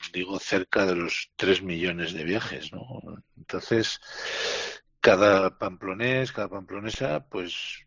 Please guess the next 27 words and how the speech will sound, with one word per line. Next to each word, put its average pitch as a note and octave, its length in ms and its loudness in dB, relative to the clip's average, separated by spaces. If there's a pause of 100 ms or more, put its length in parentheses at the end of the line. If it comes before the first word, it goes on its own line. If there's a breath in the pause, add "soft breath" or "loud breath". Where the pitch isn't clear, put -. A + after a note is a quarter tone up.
viene G#2 400 -4
a A#2 40 2
utilizar G#2+ 800 2
ese G#2 260 -4
ascensor, G#2 680 -2
habrá F#2 240 -4
que - 240 -8
no F2 140 -6
lo - 80 0
utilicen G2+ 500 -4
nunca, F#2+ 300 -2
¿no? - 160 -4
Pero D#2+ 140 -2
digo, G2 200 0
de F2 120 0
media, - 360 -2 (720 loud breath)
pues, F2 300 0
eh, F2 200 -4
como F2+ 320 -2
quince, A#2 520 2
¿no? - 300 -10 (100)
Eh, F#2 440 -8 (140)
quince G#2+ 320 4
viajes A2 380 8
por G#2 200 4
habitante G#2 720 2
año, F#2+ 380 -6